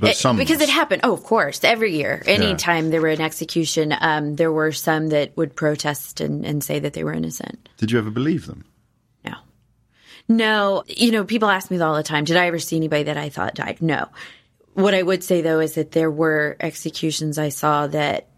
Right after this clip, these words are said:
Speaker 2: had I been on the jury, I personally would not have voted for the death penalty. I, I didn't, in some cases, think that it was the appropriate punishment for some of the crimes.
Speaker 1: And we, we forget it is the jury that makes that decision in a lot of cases.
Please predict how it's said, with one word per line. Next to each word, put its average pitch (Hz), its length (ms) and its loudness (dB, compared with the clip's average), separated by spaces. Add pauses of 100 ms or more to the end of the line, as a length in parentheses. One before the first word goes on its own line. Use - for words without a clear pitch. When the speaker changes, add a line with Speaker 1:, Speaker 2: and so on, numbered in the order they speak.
Speaker 2:
had 175 300 0
I 160 120 2
been 151 340 0
on 147 120 0
the 147 100 0
jury, 147 640 -2 (380)
I 165 120 2
personally 151 460 -2
would 151 280 -2
not 143 340 0
have 147 120 -8
voted 143 300 -2
for - 100 -10
the 73 100 -6
death - 220 -10
penalty. - 580 -10
I, 151 200 0 (100)
I 151 120 0
didn't, 147 420 -4 (260)
in 156 140 -2
some 147 220 -4
cases, 139 420 -6
think 143 280 -8
that 151 140 -4
it 151 100 -6
was 147 440 -8 (340)
the 156 100 0
appropriate - 440 -4
punishment - 480 -6
for - 100 -6
some - 200 -4
of 73 140 -6
the 69 80 -8
crimes. - 460 -10 (240)
Speaker 1:
And 92 220 2
we, 101 100 0
we 98 180 -2
forget 92 440 -2
it 85 120 2
is 80 180 -2
the - 80 -10
jury 82 360 0
that 78 160 -6
makes 80 280 -6
that 76 140 -8
decision 80 400 -4
in 69 140 -8
a 69 60 -8
lot 67 160 -8
of 65 80 -10
cases. - 460 -10